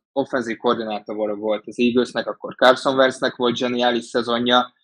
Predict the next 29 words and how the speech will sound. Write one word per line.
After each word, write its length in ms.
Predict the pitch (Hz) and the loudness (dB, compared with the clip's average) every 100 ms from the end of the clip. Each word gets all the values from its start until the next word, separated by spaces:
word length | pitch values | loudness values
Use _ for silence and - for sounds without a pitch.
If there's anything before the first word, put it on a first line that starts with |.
| _ _ | _ _
aztán 340 | 120 117 127 123 | -6 -2 2 6
elment 340 | 131 123 117 | 6 4 -2
ugye 160 | 113 101 | -6 -8
a 80 | - | -2
Coltsba 440 | 127 127 131 139 | 2 4 8 10
edzőnek, 520 | 135 127 139 131 131 - _ _ _ - | 10 8 -2 -2 -4 -6 _ _ _ -8
ott, 360 | 120 117 _ 110 | -8 -8 _ -6
ö, 100 | 107 | -4
Andrew 360 | 131 135 131 123 | -4 -4 -2 0
Luck 420 | 120 120 - - _ - | 0 -2 -10 -20 _ -14
ugye 200 | 110 107 | -8 -4
egyértelműen 840 | 117 120 123 123 131 127 127 123 | -4 -2 -4 0 -2 0 -2 0
nagyon 280 | 120 123 120 | 0 0 0
jó 220 | 120 120 | 0 2
volt 240 | 123 120 | 2 0
vele, 260 | 127 123 117 | 0 0 2
de 400 | 123 120 117 - | 4 4 2 0
Jacoby 500 | 127 131 - 120 107 | -2 -2 -2 -6 -4
Brissettből 560 | 123 120 120 117 120 117 | -4 -6 -4 -4 -4 -6
is 180 | - | -6
kihozta 420 | - 123 123 - 123 | -8 -4 -4 -2 -2
az 120 | 127 | 4
állatot, 560 | 135 139 139 143 139 _ _ _ _ - | 4 4 4 2 2 _ _ _ _ -8
és, 220 | 120 156 | -4 4
ö, 240 | 139 135 | 6 6
C 140 | - - | 2 0
J 280 | 156 135 127 | 0 2 -4
Stroudnak 600 | - 139 135 139 139 - | -2 0 0 0 -6 -2
a, 280 | 120 120 | 2 2